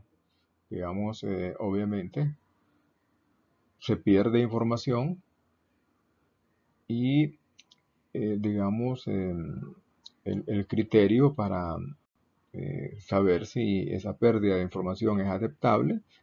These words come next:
eh, depende del contenido, pues, obviamente, de información o de potencia de esa, de esa parte de información que vamos a descartar, eh,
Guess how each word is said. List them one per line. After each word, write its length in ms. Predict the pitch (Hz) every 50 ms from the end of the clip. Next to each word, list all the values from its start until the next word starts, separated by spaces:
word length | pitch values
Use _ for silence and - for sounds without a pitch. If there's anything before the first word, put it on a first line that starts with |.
| _ _ _ _ _ _ _ _ _ _ _ _ _ -
eh, 220 | - 107 107 117 120
depende 460 | 131 151 151 - 175 147 151 175 220
del 160 | 220 202 180
contenido, 840 | - 147 147 147 147 147 127 117 113 113 131 143 135 127 117 104 95 -
pues, 280 | - - - - - _
obviamente, 580 | - 113 107 104 101 98 98 101 104 101 - 117
de 100 | 107 101
información 680 | 101 98 101 101 92 87 82 98 - - 101 104 127 151 143
o 100 | 120 104
de 120 | 104 98
potencia 680 | - - - - - 131 147 175 180 151 - 98 87 85
de 160 | 82 80 85
esa, 340 | 85 - - - - - - _ _ _ _ _ _ -
de 200 | 95 95 92 95
esa 220 | 95 107 98 -
parte 320 | - 101 101 - - 101
de 40 | 95
información 520 | 98 90 95 92 90 82 82 101 101 101 101
que 80 | - 95
vamos 240 | 92 95 95 95
a 40 | 98
descartar, 680 | 90 82 80 - - 85 - - - 117 113 113 110 - _ _ _ _ _ _ _ _ _ _ _ _ _ _ _ -
eh, 380 | 101 92 87 87 85 82 73